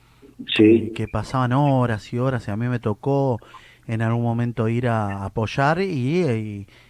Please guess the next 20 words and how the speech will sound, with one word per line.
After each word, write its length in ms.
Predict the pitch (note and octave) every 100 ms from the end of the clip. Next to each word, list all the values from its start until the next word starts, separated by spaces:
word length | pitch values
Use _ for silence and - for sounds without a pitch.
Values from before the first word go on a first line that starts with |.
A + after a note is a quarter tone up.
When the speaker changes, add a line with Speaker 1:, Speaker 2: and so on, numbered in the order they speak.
| _
Speaker 2:
y 80 | A2
fui 200 | - B2+
uno, 340 | B2+ B2 A#2+ -
fui 280 | C3+ C3+
uno 300 | C#3 C3+ C3+
de 60 | A#2+
los 180 | A2 A2
oradores 720 | A2 G#2+ A#2 C3 C#3 B2+ -
en 80 | G#2+
la 100 | G#2
Comisión 380 | A2 A2 - A#2+
de 100 | A#2
Trabajo 420 | A#2+ B2 B2 B2+
en 60 |
la 80 | G#2
Cámara 220 | G#2+ A2
de 80 | G#2
Diputados, 480 | G#2 G#2 G2 F#2+ F2 - - - -
donde 220 | C3+ B2+ A#2
estaba 480 | - C3+ B2+ G#2+